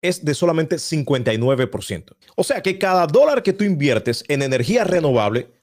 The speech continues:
tú recibes siete en retorno. Así que, de acuerdo a esta, a este estudio,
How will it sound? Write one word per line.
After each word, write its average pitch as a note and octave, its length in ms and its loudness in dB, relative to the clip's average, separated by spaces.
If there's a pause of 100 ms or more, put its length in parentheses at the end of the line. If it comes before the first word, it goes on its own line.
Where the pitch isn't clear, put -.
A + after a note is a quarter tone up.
tú A#3+ 120 0
recibes G#3 500 -2
siete A3+ 680 -4 (420)
en C#3 140 -4
retorno. A#2 460 -2 (220)
Así B2 240 -4
que, C#3+ 160 -2
de B2+ 140 -2
acuerdo B2+ 520 0
a B2+ 160 -4
esta, G#3+ 480 0
a D#3+ 60 -2
este F#3 180 -4
estudio, B2+ 500 -2